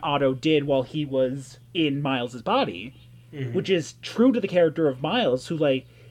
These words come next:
Speaker 1: has that heart and would be ashamed for all these things.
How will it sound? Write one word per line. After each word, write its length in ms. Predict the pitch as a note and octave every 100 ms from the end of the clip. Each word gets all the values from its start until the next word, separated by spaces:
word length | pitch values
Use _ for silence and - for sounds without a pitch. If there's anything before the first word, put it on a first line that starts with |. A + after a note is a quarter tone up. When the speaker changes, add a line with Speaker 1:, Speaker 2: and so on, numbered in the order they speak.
| -
Speaker 1:
has 400 | - G3 G3 D3
that 220 | E3 D3+
heart 360 | - F3+ A#3 C3+
and 220 | C#3+ D#3 C#3+
would 280 | F#3+ A#3+ F#3+
be 380 | F3 B2 B2+ - F3
ashamed 520 | D3 - F#3+ B3+ A3
for 160 | E3+
all 120 | A#2+ A#2
these 220 | A#2 G#2+
things. 540 | B2 G2 G2+ C#3 -